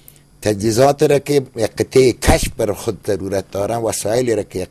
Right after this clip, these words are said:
قطعه استخباراتی بر خود ضرورت داره تا که بتانه اینو تا مسائل کشف کرده بتانه و بالمقابل او را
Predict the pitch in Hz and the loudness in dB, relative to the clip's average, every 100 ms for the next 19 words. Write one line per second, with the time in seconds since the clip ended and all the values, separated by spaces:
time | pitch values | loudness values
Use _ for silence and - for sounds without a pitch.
0 | - - 110 101 - 92 - 92 95 95 | -12 -4 -2 -2 -4 -8 -4 -4 -4 -4
1 | 147 147 113 - 98 - 104 95 98 95 | -2 -2 -2 -6 -12 -6 -8 -6 -8 -6
2 | 98 104 107 120 107 - 92 - - - | -4 -4 -4 -2 -4 -6 -12 -12 -20 -20
3 | - 104 117 - 127 110 95 - - - | -14 -4 -4 2 0 2 -4 -8 -20 -20
4 | _ 113 147 - 131 113 - 113 113 107 | _ -2 0 0 2 2 4 4 4 2
5 | - 123 - - 104 104 98 104 110 117 | 4 4 4 4 0 0 -2 -4 -4 -2
6 | 135 123 104 104 95 98 95 104 - 101 | -2 -2 -2 -6 -6 -6 -4 -6 -4 -6
7 | 104 104 95 - 95 117 120 123 113 | -4 -6 -6 -4 -2 -2 -2 0 0